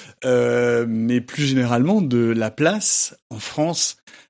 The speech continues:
des, euh, des, de scientifiques, de chercheurs, euh, dans les sphères décisionnelles, euh, au plus haut degré de l-, au plus haut, au plus haut niveau de l'État, euh, et plus généralement de la reconnaissance du doctorat,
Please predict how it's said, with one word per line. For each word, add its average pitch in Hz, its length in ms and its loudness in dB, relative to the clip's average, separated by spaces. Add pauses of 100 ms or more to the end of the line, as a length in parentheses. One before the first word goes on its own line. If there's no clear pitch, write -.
(180)
des, 131 760 2
euh, 113 640 -2
des, 117 320 0
de 110 400 -2
scientifiques, 127 480 -2
de 135 80 2
chercheurs, 127 500 -4 (420)
euh, 117 180 -4
dans 120 480 2
les 131 160 6
sphères 123 340 2
décisionnelles, 113 760 -2 (420)
euh, 110 300 0
au 127 360 4
plus 127 240 -2
haut 123 140 4
degré 117 260 -4
de 110 80 -8
l-, 117 100 -2
au 123 80 0
plus 127 160 -4
haut, 127 120 2
au 131 80 -4
plus 123 180 -6
haut 123 80 2
niveau 117 220 -2
de 110 40 -8
l'État, 202 380 -4 (400)
euh, 131 320 6
et 165 140 4
plus 151 160 -2
généralement 135 520 2
de 120 560 2
la 113 140 0
reconnaissance 120 880 -2
du 120 140 -4
doctorat, 117 580 -2